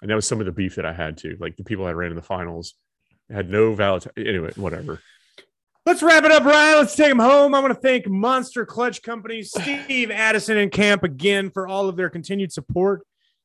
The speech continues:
Speaker 2: And, uh, without you guys, we wouldn't be half of the men we are today.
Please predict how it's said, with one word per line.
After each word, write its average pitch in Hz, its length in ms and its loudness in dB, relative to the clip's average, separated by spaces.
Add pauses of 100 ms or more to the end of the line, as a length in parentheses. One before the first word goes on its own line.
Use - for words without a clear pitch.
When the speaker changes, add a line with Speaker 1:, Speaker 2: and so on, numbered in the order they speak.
Speaker 2:
And, 147 340 -6
uh, 135 460 0 (340)
without 180 380 2
you 185 140 0
guys, 185 360 2
we 165 140 -6
wouldn't 156 260 -8
be 151 300 -2
half 165 300 -8 (200)
of 143 240 -8
the 139 220 2
men 143 240 -4
we 139 140 -4
are 135 160 -4
today. 127 600 0